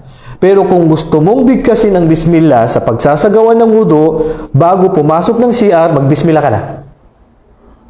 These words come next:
Bismillah, Allahumma inni a'udhu bika minal khubuthi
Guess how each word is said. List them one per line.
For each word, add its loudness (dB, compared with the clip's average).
Bismillah, 0
Allahumma 2
inni 0
a'udhu 2
bika 0
minal 2
khubuthi 0